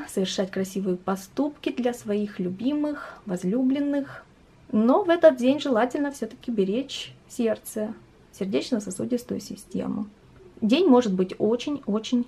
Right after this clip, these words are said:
насыщенный в эмоциональном плане. То есть много эмоций. И не всегда они позитивны могут быть.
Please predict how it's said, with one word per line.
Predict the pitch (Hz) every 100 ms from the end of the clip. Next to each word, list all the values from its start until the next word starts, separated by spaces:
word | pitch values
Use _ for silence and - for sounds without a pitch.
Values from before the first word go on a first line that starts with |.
| - - -
насыщенный | 202 190 240 262 - 302 311 294
в | 202 202
эмоциональном | 254 214 - 190 185 226 226 220
плане. | - 190 - - - - - - - - - - -
То | 190
есть | 202
много | 240 226 185 -
эмоций. | 185 - - - - - - - _ -
И | -
не | 359 302
всегда | 240 196 220
они | 294 240
позитивны | - 220 233 - 262 247
могут | 180 - - 196
быть. | - - -